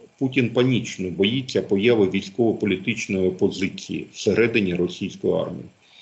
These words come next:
Він боїться появи нового Рохліна або Лебедя, які зможуть об'єднати навколо себе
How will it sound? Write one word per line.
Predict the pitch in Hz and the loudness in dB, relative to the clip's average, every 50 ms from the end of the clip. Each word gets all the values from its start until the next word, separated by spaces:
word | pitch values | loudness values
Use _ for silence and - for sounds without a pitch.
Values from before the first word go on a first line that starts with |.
| - - - - - - _ - _ _ _ _ | -20 -20 -20 -20 -20 -20 _ -20 _ _ _ _
Він | 104 104 92 101 131 160 170 170 170 170 - | -2 -2 2 4 6 6 6 4 2 -2 -4
боїться | - 113 95 131 135 135 151 151 - - - 123 | -6 0 4 4 4 4 2 -2 -2 0 0 0
появи | 123 - 139 131 131 135 127 110 95 95 95 | 2 2 2 4 4 4 4 4 4 2 2
нового | 101 110 117 117 113 110 107 104 | 2 2 2 4 4 4 4 4
Рохліна | 107 123 151 147 147 - - 90 87 82 82 80 - - _ _ _ | 4 2 0 0 -2 -4 -4 -4 -4 -6 -8 -12 -16 -20 _ _ _
або | - 110 98 127 135 | -2 2 4 6 6
Лебедя, | 123 110 117 113 101 - - - - - - - _ _ _ _ _ _ _ _ _ | 6 6 4 4 4 2 -2 -6 -8 -12 -16 -16 _ _ _ _ _ _ _ _ _
які | 113 101 120 131 127 131 - 143 127 107 95 - - - - _ _ _ - | 0 2 2 2 2 0 -2 0 0 0 0 -2 -6 -14 -20 _ _ _ -12
зможуть | 110 92 107 123 135 139 131 110 92 92 92 90 - | -8 -4 0 2 4 4 4 2 0 0 -4 -2 -2
об'єднати | 98 90 101 117 107 110 107 95 90 - 98 | -2 0 0 0 0 2 0 -2 -2 -2 -4
навколо | 90 95 101 107 101 - - 110 98 95 98 92 | -2 -2 -2 -2 -2 -2 -2 0 2 2 2 0
себе | - - 139 139 143 131 107 92 87 | 0 0 2 2 2 2 0 -2 -2